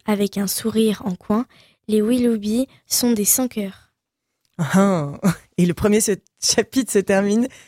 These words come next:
Speaker 2: sur cette phrase. Vous avez vu, les filles, c'est complètement décalé. Quelles sont vos vos ressentis à la suite de cette lecture ?
Speaker 1: Ouais, bah, en fait, c'est que les parents, ils,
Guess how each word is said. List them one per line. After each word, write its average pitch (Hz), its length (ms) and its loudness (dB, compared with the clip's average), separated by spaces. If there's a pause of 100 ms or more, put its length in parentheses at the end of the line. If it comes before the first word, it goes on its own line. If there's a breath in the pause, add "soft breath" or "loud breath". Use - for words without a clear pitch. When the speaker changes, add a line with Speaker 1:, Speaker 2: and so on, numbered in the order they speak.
(120)
Speaker 2:
sur 190 160 0
cette 170 200 -2
phrase. 156 240 0
Vous 165 100 0
avez 151 160 2
vu, 175 180 -2
les 170 140 0
filles, 190 200 -6
c'est 147 120 -2
complètement 135 400 -2
décalé. 131 480 -2 (260 soft breath)
Quelles 190 180 -2
sont 196 120 0
vos 165 500 0 (500)
vos 160 420 2 (100)
ressentis 196 600 0
à 208 40 2
la 175 100 -2
suite 180 180 -6
de 180 80 2
cette 175 220 -4
lecture ? 233 460 0 (420)
Speaker 1:
Ouais, 220 340 0
bah, 214 340 0
en 214 60 -2
fait, 226 400 -4
c'est 202 180 -4
que 202 140 -4 (340)
les 190 540 -8
parents, 214 400 -4
ils, 190 340 -6